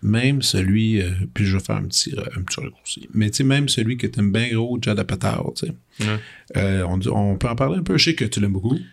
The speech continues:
Speaker 2: J'adore.
Speaker 1: T'adores Judd. Puis Judd, il y a, lui-même, il a, ses derniers projets, tu sais, ils ont été tough,
Speaker 2: Ouais.
Speaker 1: tu sais, ils ont
Speaker 2: Ben oui,
Speaker 1: été
Speaker 2: son
Speaker 1: tough.
Speaker 2: dernier, euh, de Bobo,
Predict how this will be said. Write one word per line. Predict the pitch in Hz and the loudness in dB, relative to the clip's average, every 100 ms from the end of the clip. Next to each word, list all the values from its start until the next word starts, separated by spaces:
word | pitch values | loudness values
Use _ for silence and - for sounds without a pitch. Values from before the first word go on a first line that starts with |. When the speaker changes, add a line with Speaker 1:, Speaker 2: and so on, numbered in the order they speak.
| _ - | _ -10
Speaker 2:
J'adore. | 87 85 95 - _ - 147 | -8 -4 -4 -6 _ -8 -2
Speaker 1:
T'adores | 80 71 85 | -2 -2 -2
Judd. | 80 92 123 - - - - - - | -2 -2 -4 -10 -6 -6 -6 -8 -2
Puis | 123 117 | 0 0
Judd, | 143 160 131 | 0 0 0
il | 101 | 0
y | 107 | 0
a, | 107 107 107 104 101 98 | 2 0 0 2 0 0
lui-même, | - 107 113 117 151 | 2 2 4 2 2
il | 151 98 92 95 92 | 2 0 -2 -4 -4
a, | 90 | -4
ses | - 85 92 | -4 -4 -2
derniers | 92 98 104 | 0 2 2
projets, | 107 110 101 101 123 175 165 | 2 0 2 2 0 -2 -6
tu | |
sais, | - 180 160 | -10 -8 -8
ils | 107 | -6
ont | 85 | -2
été | 92 107 117 | -2 -2 -2
tough, | - - - - - | -4 -6 -8 -8 -2
Speaker 2:
Ouais. | 104 | 0
Speaker 1:
tu | 104 | 2
sais, | 147 143 127 | 0 -4 -6
ils | 110 | -2
ont | |
Speaker 2:
Ben | 104 | 0
oui, | 123 | 0
Speaker 1:
été | 123 | 0
Speaker 2:
son | 120 | 2
Speaker 1:
tough. | - | 0
Speaker 2:
dernier, | 110 107 113 123 107 | 0 -2 -2 0 0
euh, | 104 101 98 | 2 0 0
de | 95 98 | -2 -2
Bobo, | 98 104 | -4 -4